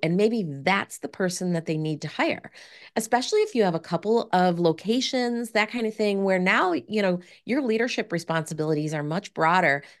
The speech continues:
Maybe you need someone to help on the leadership side. And, you know, whether you're working in a, a job or you own your own business, a lot of times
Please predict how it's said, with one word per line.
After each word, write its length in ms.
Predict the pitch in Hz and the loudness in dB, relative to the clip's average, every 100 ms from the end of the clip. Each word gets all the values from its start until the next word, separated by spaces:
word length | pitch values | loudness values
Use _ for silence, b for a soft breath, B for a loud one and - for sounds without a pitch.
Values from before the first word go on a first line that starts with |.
| - | -4
Maybe 260 | 180 220 | 0 0
you 100 | 254 | 0
need 320 | 226 185 175 - | -2 -2 -4 -10
someone 340 | - - 170 165 | -6 -2 0 -2
to 40 | |
help 240 | 185 156 - - | -2 -4 -4 -6
on 280 | 147 147 | -4 -2
the 100 | 151 | -4
leadership 640 | 131 147 208 226 156 127 - | -4 -4 -2 -2 -2 -8 -10
side. 420 | - 64 53 - | -8 -8 -6 -4
And, 200 | - 180 B B B B _ | -4 -4 B B B B _
you 100 | 233 | 2
know, 60 | 226 | 4
whether 280 | 220 247 254 | 6 4 4
you're 220 | 233 233 | 0 -2
working 440 | 220 254 269 285 | -2 -2 -2 0
in 100 | 226 | 2
a, 200 | 196 180 - | 2 0 -2
a 100 | - | -2
job 720 | 151 131 175 160 170 180 185 - | 0 0 2 2 4 4 2 0
or 120 | 160 | 0
you 220 | 165 156 - | 0 0 -2
own 220 | 151 165 | -4 -2
your 120 | 170 | 0
own 200 | 156 147 | -2 0
business, 540 | 151 156 160 135 - - | -2 -2 -2 -4 -6 -4
a 60 | 175 | 0
lot 180 | 175 | 2
of 60 | 190 | 0
times 380 | 233 196 175 | -2 -2 -2